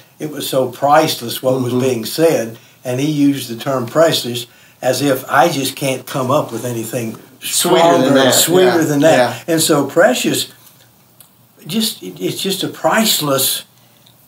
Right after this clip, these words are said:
Speaker 2: Oh, it,
Speaker 1: whatever he's talking
Speaker 2: it,
Speaker 1: about.
Speaker 2: it shows you how, how, how,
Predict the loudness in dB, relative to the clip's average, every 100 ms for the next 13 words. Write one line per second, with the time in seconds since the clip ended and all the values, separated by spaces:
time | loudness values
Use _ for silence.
0 | _ _ _ _ _ _ _ -12 -6 0
1 | 2 4 4 4 4 0 2 2 2 0
2 | -4 0 2 2 2 2 2 2 4 6
3 | 4 2 0 0 0 2 4 4 0